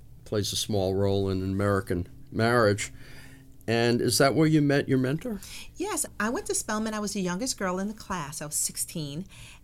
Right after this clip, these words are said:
Speaker 2: And I took a creative writing class that wasn't even available to freshmen and sophomores, but I forged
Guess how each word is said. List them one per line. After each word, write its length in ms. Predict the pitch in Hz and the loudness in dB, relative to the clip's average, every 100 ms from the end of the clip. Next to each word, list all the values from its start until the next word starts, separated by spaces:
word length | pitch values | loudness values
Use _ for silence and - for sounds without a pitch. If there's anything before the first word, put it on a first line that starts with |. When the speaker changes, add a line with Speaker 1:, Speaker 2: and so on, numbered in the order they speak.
| - | -4
Speaker 2:
And 420 | 185 170 165 170 - | -2 0 0 -2 0
I 180 | 165 165 | 0 0
took 280 | - 202 | -2 -4
a 60 | 220 | -6
creative 300 | 226 208 190 | -4 -2 0
writing 280 | 180 175 175 | -2 -2 -2
class 360 | - 147 147 - | 0 0 0 -2
that 140 | 151 | -2
wasn't 320 | 160 165 180 | 0 -2 -2
even 380 | 160 165 156 151 | -4 -2 0 -2
available 480 | - 143 143 156 151 | -4 -4 -2 -2 -2
to 380 | 151 - 135 143 - - - | -4 -6 -6 -8 -16 -20 -20
freshmen 520 | - - 143 - 147 139 | -12 -4 -4 -4 -8 -6
and 100 | 131 | -4
sophomores, 540 | 143 139 - 143 139 | -2 -2 -4 -6 -6
but 100 | - | -4
I 80 | 135 | -6
forged 760 | - - 165 156 156 - - | -6 -6 -2 0 0 -2 -4